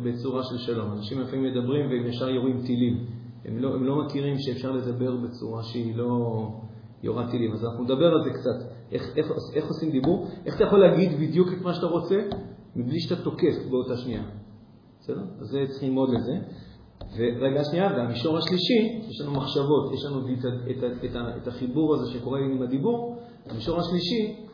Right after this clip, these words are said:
יהיה השאלה המעשית. אז מה אנחנו עושים בסוף? יכול להיות שאחרי הרבה דיבור וזה, הגענו למצב שאנחנו חושבים אותו דבר. יכול להיות, זה גם, אה, זה אחת האפשרויות. אבל יכול להיות שאנחנו עדיין מחזיקים שתי דעות שונות, או שתי,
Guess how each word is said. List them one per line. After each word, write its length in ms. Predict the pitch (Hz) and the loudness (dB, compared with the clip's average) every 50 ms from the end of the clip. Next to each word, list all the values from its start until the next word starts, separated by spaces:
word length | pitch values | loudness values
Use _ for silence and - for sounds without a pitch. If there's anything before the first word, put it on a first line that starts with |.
| - - - - | -20 -20 -10 -2
יהיה 160 | 127 135 151 156 | 2 4 4 4
השאלה 340 | 143 - 151 143 139 147 147 | 2 2 2 4 4 6 4
המעשית. 520 | 143 139 131 123 113 120 123 120 - - - - - - - - - - - - - | 4 4 2 2 0 -2 -6 -8 -10 -10 -12 -14 -18 -20 -20 -20 -20 -20 -20 -14 -8
אז 60 | - 143 | -4 -2
מה 100 | 151 156 | 0 0
אנחנו 260 | 143 131 - - 131 | 0 -2 -2 -4 -6
עושים 320 | 113 - - - 123 - | -6 -6 -6 -8 -8 -8
בסוף? 280 | - - - - - 135 135 - - - - - - - - - - - - 170 180 180 - - - - - - - - - 185 - - - - | -8 -8 -8 -8 -10 -10 -12 -14 -10 -8 -8 -8 -8 -10 -14 -16 -18 -18 -14 -12 -12 -12 -12 -14 -16 -18 -20 -20 -16 -12 -12 -12 -12 -14 -16 -18
יכול 200 | - - 127 135 | -6 -2 0 2
להיות 120 | 143 127 - | 2 2 4
שאחרי 500 | 147 139 139 139 135 135 135 139 143 143 | 4 4 4 4 2 2 2 2 2 4
הרבה 240 | 135 135 139 139 | 4 4 4 4
דיבור 300 | 135 139 135 131 135 127 | 4 4 4 4 2 2
וזה, 220 | 123 123 117 113 120 | 2 0 0 0 0
הגענו 240 | 120 123 123 127 127 | 2 2 2 2 0
למצב 340 | 123 123 127 120 127 123 | 0 -2 -2 -2 -4 -2
שאנחנו 340 | - - 123 120 120 123 117 | 0 0 2 2 2 0 -2
חושבים 300 | 120 120 120 123 127 127 | -2 -4 -4 -4 -4 -4
אותו 140 | 127 123 135 | -2 -2 -2
דבר. 340 | 135 147 151 156 - - - - - - | -2 -2 -2 -2 -4 -6 -10 -14 -14 -12
יכול 240 | 107 101 - 139 165 | -10 -6 -2 -2 0
להיות, 200 | 175 143 - - - - | 0 -2 -2 -4 -6 -8
זה 60 | 98 | -8
גם, 240 | 98 113 127 143 151 | -6 -6 -4 -4 -2
אה, 180 | 139 131 120 117 | -2 -2 -2 -2
זה 60 | 123 | -2
אחת 180 | 123 147 147 - | -2 0 0 0
האפשרויות. 460 | - - - 117 113 113 101 92 - - - - - - - - - - - - | 0 0 0 0 0 0 0 -2 -4 -6 -10 -14 -16 -18 -20 -20 -20 -20 -16 -10
אבל 160 | 104 101 107 | -8 -6 -6
יכול 180 | 110 110 123 120 | -4 -2 -4 -2
להיות 40 | 120 | -2
שאנחנו 280 | 135 135 - 135 139 | -2 -2 -2 -2 -2
עדיין 300 | 135 135 151 170 175 165 | -2 0 2 2 2 2
מחזיקים 380 | 147 135 - 131 123 127 135 120 | 2 0 -2 -4 -4 -2 -2 0
שתי 140 | 120 131 120 | 0 0 0
דעות 220 | 123 120 117 117 | 2 0 0 0
שונות, 320 | 120 117 110 107 104 104 | -2 -4 -4 -4 -4 -6
או 80 | - 107 | -6 -8
שתי, 160 | 107 - 135 | -6 -6 -6